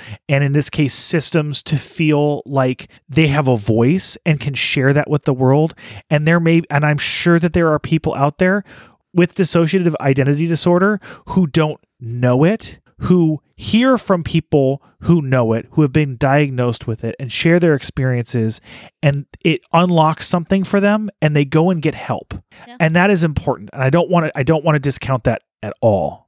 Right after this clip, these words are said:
Speaker 2: Agreed.
Speaker 1: But, um, get diagnosed and don't, don't be out there for clout, because this is real.
Speaker 2: It's very powerful. It's a powerful, beautiful book, but still being thrilling, exciting, and scary.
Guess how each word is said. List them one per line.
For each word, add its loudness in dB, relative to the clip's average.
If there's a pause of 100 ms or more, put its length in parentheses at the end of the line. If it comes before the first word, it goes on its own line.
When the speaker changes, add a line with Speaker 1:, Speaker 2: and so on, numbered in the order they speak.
(120)
Speaker 2:
Agreed. -14 (100)
Speaker 1:
But, 0
um, 0 (500)
get 0
diagnosed 0 (160)
and 2 (200)
don't, 0 (800)
don't 2
be 4
out 0
there 0
for -8
clout, -6
because -2
this -2
is -4
real. -8 (300)
Speaker 2:
It's -2
very 2
powerful. 0
It's -4
a -4
powerful, -2
beautiful 0 (380)
book, 2
but -2
still 0
being -2
thrilling, 0
exciting, -2
and -10
scary. 2